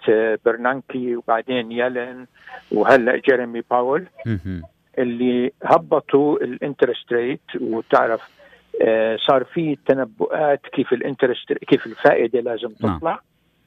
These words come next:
Speaker 1: مثل
Speaker 2: نعم.
Speaker 1: ما هلأ عم نحكي إنه سبتمبر الشهر الجاي يمكن يكون في ارتفاع تاني بسعر الفائدة الأمريكية.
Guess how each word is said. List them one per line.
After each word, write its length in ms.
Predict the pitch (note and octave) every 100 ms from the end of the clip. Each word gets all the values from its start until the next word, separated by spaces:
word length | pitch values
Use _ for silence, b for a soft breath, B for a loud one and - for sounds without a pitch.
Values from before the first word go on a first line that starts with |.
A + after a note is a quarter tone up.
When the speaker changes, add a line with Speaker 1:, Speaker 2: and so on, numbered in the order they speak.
| _ C3+
Speaker 1:
مثل 180 | C#3
Speaker 2:
نعم. 140 | G#2+ D#2+
Speaker 1:
ما 160 | A2+
هلأ 160 | C3+ B2
عم 180 | G#2 A#2+
نحكي 460 | - - C#3 C#3+
إنه 360 | B2+ C#3 C3 C#3
سبتمبر 580 | - - - C#3 C3 A#2
الشهر 300 | A2 B2 A2+
الجاي 400 | A#2 - C3+ B2+
يمكن 280 | C3+ - A#2+
يكون 260 | A#2 C3+ A#2+
في 120 | C#3
ارتفاع 500 | A2+ - A2+ C3+ A#2 A#2
تاني 420 | C#3+ B2+ B2 A2+ - B B B -
بسعر 320 | B2 D3+ A#2+
الفائدة 580 | A#2+ A2+ - B2 A2+ A2+
الأمريكية. 760 | A2 A#2 A#2 - C#3+ D3 G#3+